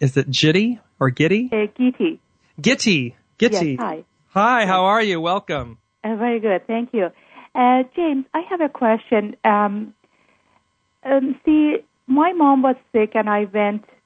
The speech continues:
Speaker 2: to, uh, visit her, and I took care of her. You know, like, mm, so many challenges happened to me, and, uh, I try to be strong and everything.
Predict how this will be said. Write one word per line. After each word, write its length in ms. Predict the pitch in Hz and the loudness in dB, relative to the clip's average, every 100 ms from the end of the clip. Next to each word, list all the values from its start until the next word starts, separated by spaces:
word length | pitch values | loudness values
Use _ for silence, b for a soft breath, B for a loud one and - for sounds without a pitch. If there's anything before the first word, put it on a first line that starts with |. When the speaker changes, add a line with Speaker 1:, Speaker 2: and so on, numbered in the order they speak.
| - | -4
Speaker 2:
to, 500 | 208 185 175 175 - _ _ _ _ _ | 0 0 -2 -6 -12 _ _ _ _ _
uh, 180 | - 196 165 | -4 -2 2
visit 320 | 220 208 214 - | 2 4 2 2
her, 160 | 185 170 | -2 0
and 160 | 175 175 | 0 0
I 100 | 175 | -4
took 260 | - 185 - - | -4 -6 -6 -2
care 220 | 185 180 | 2 2
of 80 | 185 | 0
her. 300 | - 170 165 - | 0 0 0 -2
You 140 | 190 | -4
know, 140 | 180 170 | -4 0
like, 220 | 170 165 _ | 0 0 _
mm, 440 | - 175 170 165 - - - _ - | -8 -6 -8 -8 -10 -14 -18 _ 2
so 140 | 196 | 2
many 240 | 190 190 | 0 -4
challenges 600 | 190 - 175 180 180 175 170 _ b b b b | -4 0 2 2 0 -4 -4 _ b b b b
happened 480 | - 190 - 196 185 | -2 -2 0 -4 -4
to 140 | - 190 | -2 -2
me, 380 | 185 165 160 156 | -2 -4 -6 -6
and, 440 | - 180 170 165 160 - | -2 0 0 -2 -4 0
uh, 60 | 170 | 2
I 160 | 170 | 2
try 360 | 170 - 175 165 | 0 -2 0 0
to 140 | 165 185 | 0 -2
be 320 | 170 160 165 _ | 0 0 -2 _
strong 520 | 175 160 147 156 160 | -2 -2 0 -2 -2
and 180 | 160 156 | -2 0
everything. 500 | 156 156 160 165 160 | -2 -2 -4 -6 -8